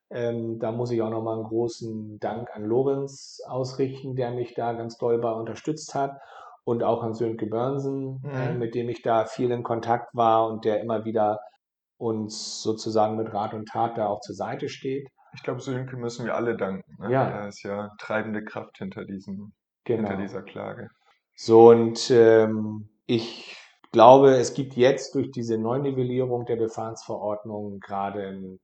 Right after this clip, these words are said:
Speaker 1: ein Zeitfenster, in der das möglich wäre, eine Zonierung, äh, zu erreichen. Wenn die dann irgendwann geschrieben ist, ich glaub, dann ist es ganz schwer. Ich glaub, dann wäre der Spot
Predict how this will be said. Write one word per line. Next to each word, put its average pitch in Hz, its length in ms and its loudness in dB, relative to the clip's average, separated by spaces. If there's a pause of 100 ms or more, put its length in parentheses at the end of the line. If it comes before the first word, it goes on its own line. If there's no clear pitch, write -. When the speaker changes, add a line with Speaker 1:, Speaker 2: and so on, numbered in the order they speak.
Speaker 1:
ein 95 80 -16
Zeitfenster, 123 800 -6
in 107 120 -10
der 104 160 -2
das 107 180 -6
möglich 160 480 -4
wäre, 151 480 0
eine 139 140 -6
Zonierung, 127 640 -4 (120)
äh, 117 140 -8
zu 127 200 -4
erreichen. 123 1200 -4 (260)
Wenn 104 140 -6
die 113 140 -4
dann 113 140 0
irgendwann 117 760 0
geschrieben 131 580 -6
ist, 120 220 -10
ich - 100 -14
glaub, - 240 -10
dann 101 500 -10 (340)
ist 104 120 -10
es 107 200 -8
ganz 98 180 -10
schwer. 92 300 -12
Ich 90 100 -18
glaub, - 220 -12
dann 101 640 -10
wäre 117 680 6
der 110 140 0
Spot 110 260 -6